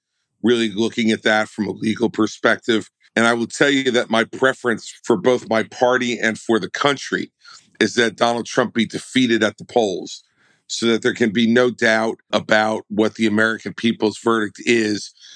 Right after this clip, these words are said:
on him and on any future presidency he's proposing. So my preference would be let the legal system take whatever course it's gonna take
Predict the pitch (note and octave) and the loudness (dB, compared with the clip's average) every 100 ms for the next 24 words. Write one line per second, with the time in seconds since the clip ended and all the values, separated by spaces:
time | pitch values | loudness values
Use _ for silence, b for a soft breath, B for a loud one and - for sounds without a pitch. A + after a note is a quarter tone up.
0 | B B A2+ A2+ G#2 C3 A#2+ A#2+ A#2+ - | B B 0 0 0 0 2 0 -4 -2
1 | A2 A2 G#2+ G#2 A2 G#2+ - G#2 G#2+ - | -2 0 0 0 0 -4 -4 0 0 0
2 | A#2 G#2 G2+ - A#2+ A2+ A2 G#2 - G#2+ | -2 -2 -4 0 0 2 -2 -6 -4 -4
3 | F#2 G#2+ G#2+ F#2 - - A2+ - B2 B2 | 0 0 0 -4 -8 0 0 2 2 2
4 | G#2+ E2 - B B B - A#2+ A2+ A2 | -2 -10 -10 B B B 0 2 2 2
5 | B2 A#2+ C#3+ C3 C3 A#2 A#2 F2+ A#2 A#2 | 0 2 0 0 -2 -4 -2 0 0 0
6 | A2 G2 _ _ - B2 C3+ A2+ D3 C#3+ | 0 -4 _ _ -2 0 0 0 0 0
7 | - C3+ - A#2 - B2+ A#2 B2 B2+ A2 | -2 -4 0 -2 2 0 2 0 0 -2
8 | - B2+ - G#2 - G#2+ G2+ - C3+ A#2 | 0 0 -2 -6 -2 -4 -4 0 2 0
9 | - | -4